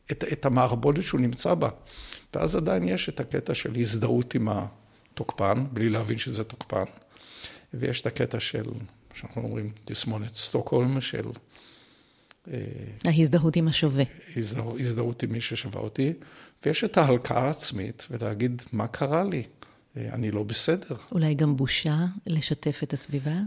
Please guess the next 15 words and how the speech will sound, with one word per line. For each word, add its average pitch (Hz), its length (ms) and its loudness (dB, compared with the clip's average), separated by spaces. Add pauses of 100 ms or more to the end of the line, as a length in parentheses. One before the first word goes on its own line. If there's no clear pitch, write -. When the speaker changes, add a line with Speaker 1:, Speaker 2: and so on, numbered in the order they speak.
(140)
Speaker 1:
ויש 110 420 -4
המון 120 460 2
המון 110 360 2
בושה, - 360 -6 (200)
והבושה 104 640 -2
נובעת 143 500 -2
מזה, 143 540 -2 (880)
ב-, 117 80 0 (120)
בעיניי, 120 640 2
וגם 110 200 -8
כשאני - 280 -8
רואה 143 200 2
את 180 100 -2
זה, 151 200 -2
שהאדם 127 760 -2